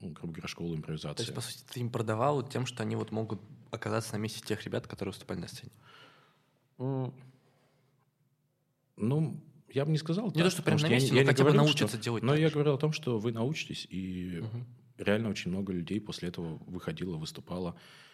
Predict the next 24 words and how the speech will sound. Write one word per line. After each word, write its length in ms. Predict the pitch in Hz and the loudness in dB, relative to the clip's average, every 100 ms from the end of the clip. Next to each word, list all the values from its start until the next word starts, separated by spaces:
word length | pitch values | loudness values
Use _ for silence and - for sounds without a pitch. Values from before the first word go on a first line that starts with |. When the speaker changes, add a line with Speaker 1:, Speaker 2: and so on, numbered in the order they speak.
| _ _ | _ _
Speaker 1:
э, 680 | - 90 87 87 82 80 76 76 - | -6 -2 0 0 -2 -4 -6 -10 -10
собирались 520 | - 87 82 92 87 | -6 -4 -2 -2 -4
команды, 600 | - 78 80 87 82 80 - - _ _ | -4 -2 0 0 -2 -4 -8 -20 _ _
и 460 | - 101 101 101 92 | -8 -4 -2 -2 -4
импровизация 440 | 98 95 87 113 - | -4 -4 -2 -2 -6
потихоньку 340 | 104 - 104 | -8 -6 -4
начинала, 320 | 85 - 92 90 | -6 -4 -4 -4
начинала, 360 | 76 - 90 | -6 -6 -6
начинала 380 | 80 - 95 92 - _ - | -6 -6 -8 -8 -14 _ -14
развиваться. 520 | 90 92 82 - - - | -8 -4 -4 -6 -10 -12
Я 100 | - | -8
поэтому 280 | 101 95 95 | -4 -4 -4
всегда 320 | - 92 98 | -8 -4 -4
за 180 | 85 87 | -2 -6
то, 140 | 85 85 | -8 -10
чтобы 400 | - 80 73 76 - - _ | -8 -8 -8 -10 -14 -20 _
как 180 | - - | -14 -6
можно 220 | 87 87 | -6 -4
больше 360 | 80 85 78 76 | -2 -2 -2 -6
команд 400 | - 78 85 87 | -6 -4 -4 -4
появлялось, 580 | 85 80 76 76 - - | -6 -4 -4 -6 -8 -8
э, 140 | 78 76 | -6 -6
в 140 | 76 | -6
Москве, 400 | 82 78 - 80 | -6 -8 -8 -8